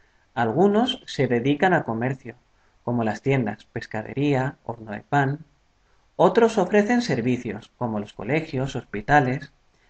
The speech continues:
Además, cada calle tiene un nombre y cada edificio tiene un número. Y además, en la misma acera van sumando de dos en dos.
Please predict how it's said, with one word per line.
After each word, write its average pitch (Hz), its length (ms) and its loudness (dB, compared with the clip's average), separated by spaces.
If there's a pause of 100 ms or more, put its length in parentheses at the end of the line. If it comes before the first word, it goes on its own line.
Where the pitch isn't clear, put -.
(160)
Además, 120 580 0 (400)
cada 156 320 6
calle 202 480 6 (220)
tiene 185 400 2
un 135 280 0
nombre 143 500 0 (580)
y 120 120 -6
cada 160 360 6
edificio 180 680 2 (220)
tiene 175 480 0
un 123 260 -6
número. 113 380 -4 (360)
Y 127 80 -4
además, 113 520 -4 (280)
en 120 160 -2
la 107 120 0
misma 123 320 0
acera 226 440 2
van 131 160 -2
sumando 240 580 0
de 131 180 -2
dos 135 200 0
en 107 120 -6
dos. - 240 -20